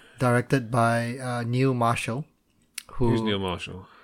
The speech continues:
Speaker 1: He, he did some, uh, he did The Descent, which is a horror film.
Speaker 2: Okay.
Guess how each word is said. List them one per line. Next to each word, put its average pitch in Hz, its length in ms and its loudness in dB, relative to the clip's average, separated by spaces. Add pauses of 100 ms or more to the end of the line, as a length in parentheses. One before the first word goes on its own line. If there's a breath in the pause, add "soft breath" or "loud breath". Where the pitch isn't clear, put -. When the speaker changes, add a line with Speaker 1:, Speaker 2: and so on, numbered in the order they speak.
(100)
Speaker 1:
He, 123 340 0
he 117 340 -2
did 147 180 2
some, 123 320 -4
uh, - 60 -8
he 135 100 -2
did 139 180 2
The 123 60 0
Descent, 147 480 0
which 120 220 -8
is 117 100 -6
a 110 60 -4
horror 120 220 2
film. 143 240 -2 (540)
Speaker 2:
Okay. 117 360 -4